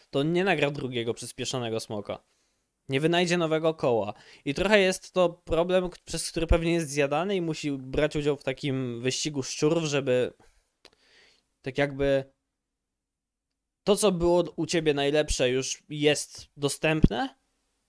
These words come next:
więc ty potrzebujesz iść dalej, tak jakby. I to tak tylko chciałem powiedzieć ode mnie. Nie wiem, jak się, jak się na to patrzy z perspektywy, e, tak jakby osoby, która w ogóle nie była w tym procesie, tak jakby w nim nie uczestniczyła,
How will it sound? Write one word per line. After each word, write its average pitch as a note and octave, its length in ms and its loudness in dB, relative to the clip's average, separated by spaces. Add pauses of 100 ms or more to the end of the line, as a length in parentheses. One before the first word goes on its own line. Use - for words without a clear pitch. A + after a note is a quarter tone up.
(640)
więc E3 280 0
ty G3 120 4
potrzebujesz E3+ 760 0
iść D#3 200 -6
dalej, B2 540 2 (160)
tak A#2+ 180 -8
jakby. A2+ 340 -2
I D#3+ 180 -12
to F3 140 -8 (260)
tak D#3+ 240 0
tylko D3+ 220 -6
chciałem C#3 300 0
powiedzieć C3+ 460 0
ode B2+ 220 0
mnie. A2+ 220 -4 (520)
Nie E3+ 180 0
wiem, D3 120 0
jak D3 120 0
się, D#3+ 120 -4
jak E3 180 2
się F3+ 120 0
na D3+ 80 0
to D3+ 100 -4
patrzy D#3 340 0
z - 80 -6
perspektywy, D3 800 -2 (920)
e, C#3 200 4
tak C3 180 -4
jakby D3 200 -2
osoby, D3+ 260 0
która D3 200 0
w D3 140 -2
ogóle C#3+ 320 4
nie B2+ 120 -4
była B2 320 0
w - 200 -14
tym B2+ 180 -6
procesie, C3+ 520 -2
tak C3 200 -4
jakby B2+ 200 -6
w C3+ 40 -8
nim B2+ 180 -4
nie B2 80 -4
uczestniczyła, B2+ 760 -4